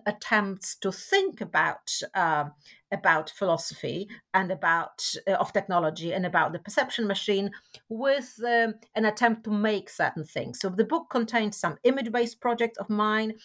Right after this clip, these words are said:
The preface is already produced in the form of images, but it also contains a couple of films, kind of shorter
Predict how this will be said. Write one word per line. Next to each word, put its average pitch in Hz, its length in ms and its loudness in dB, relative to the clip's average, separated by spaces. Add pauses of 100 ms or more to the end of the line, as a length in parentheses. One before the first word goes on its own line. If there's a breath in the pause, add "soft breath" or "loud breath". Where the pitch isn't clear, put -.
(120)
The - 100 -6
preface 247 680 0
is 185 160 -4
already 180 300 0
produced 208 640 -2
in 175 120 -4
the 160 100 -4
form 160 340 -4
of 143 180 -8
images, 226 540 0 (400 soft breath)
but 208 180 0
it 254 200 -6
also 294 360 2
contains 214 640 0
a - 60 -2
couple 170 360 -2
of 165 100 -2
films, 160 640 -2 (420 loud breath)
kind 196 160 2
of 165 100 -6
shorter 285 600 2